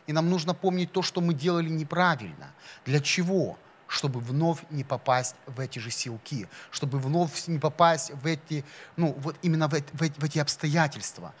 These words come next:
Обстоятельства бывают разные. Бывают трудности, бывают сложности, бывают, когда нам действительно враг ополчился против нас. И в этой главе рассказывается история, т-, также он напоминает, что цари, которые, э, к которым они приходили с миром,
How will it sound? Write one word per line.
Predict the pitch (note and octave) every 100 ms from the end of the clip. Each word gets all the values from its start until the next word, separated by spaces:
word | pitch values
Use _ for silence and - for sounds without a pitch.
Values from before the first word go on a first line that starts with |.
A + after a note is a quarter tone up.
| -
Обстоятельства | - - G3 A#3 A#3 G3+ G3+
бывают | F3 F3 F3+ E3+
разные. | E3 E3 C3 G2 D2 - - - -
Бывают | D#3 G#3 G#3+ -
трудности, | G3 G3+ D3 C3+ - A2 - - -
бывают | D#3 G3 G3+ -
сложности, | G3+ A3 E3+ B2+ A2 - G#2 - -
бывают, | C#3 E3+ G3 F#3
когда | F#3 F3 F#3
нам | F#3 E3
действительно | E3+ - G3+ G3 F#3 F3 - - - - -
враг | C#3+ F#3+ F#3
ополчился | - F3+ D3+ G#3+ G#3 -
против | C#3+ C#3 - C3+
нас. | B2+ A#2 - -
И | E3
в |
этой | G#3+ A3
главе | G3 G3+ A3+ G#3
рассказывается | F#3 - G#3+ F#3 F#3+ -
история, | F3+ - G3 F#3 F3 E3
т-, | E3+
также | D3 E3 D3+
он | F3
напоминает, | E3+ F3+ F3+ F#3+ F#3 E3+
что | -
цари, | D#3 F#3 F3 A3 G3+ C3 - - -
которые, | E3 F#3 E3+ E3+ D#3 D#3+ A2 G#2+
э, | D#3
к | C#3 D#3
которым | F3+ F3+ F#3 E3
они | E3+
приходили | - D#3+ E3+ D3 F3+ D#3+
с | -
миром, | F3 G3 E3+ C3+